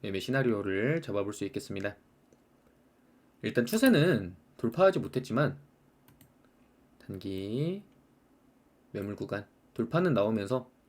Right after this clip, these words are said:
현재 기술적 눌림 타점에 주가가 위치한 모습이기 때문에 비중의 일부는 접근할 수 있는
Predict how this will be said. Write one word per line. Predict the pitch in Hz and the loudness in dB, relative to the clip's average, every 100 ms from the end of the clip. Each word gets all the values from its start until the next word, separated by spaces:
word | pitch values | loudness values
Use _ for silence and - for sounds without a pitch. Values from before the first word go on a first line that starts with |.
| _ _ _ _ | _ _ _ _
현재 | 190 180 160 131 | 4 8 8 8
기술적 | - 101 107 110 | 2 -4 -4 -4
눌림 | 98 98 101 | -4 -6 -4
타점에 | 135 123 117 151 185 - _ _ _ _ | -4 -2 0 0 -2 -10 _ _ _ _
주가가 | - - 98 92 101 135 180 - _ _ - - _ _ _ _ _ - - - | -10 -4 -4 -2 0 0 -2 -6 _ _ -20 -20 _ _ _ _ _ -20 -20 -12
위치한 | 110 - 165 | -4 2 2
모습이기 | 113 104 131 120 117 | 2 2 0 0 0
때문에 | 104 110 139 - - _ _ _ | -4 -2 -4 -4 -14 _ _ _
비중의 | 135 143 196 123 | -2 2 6 6
일부는 | 113 147 139 120 101 90 - - - _ _ | 6 4 4 2 0 -4 -14 -20 -20 _ _
접근할 | - 117 107 | -8 -4 -2
수 | - | -2
있는 | 98 98 123 170 | -6 -2 0 0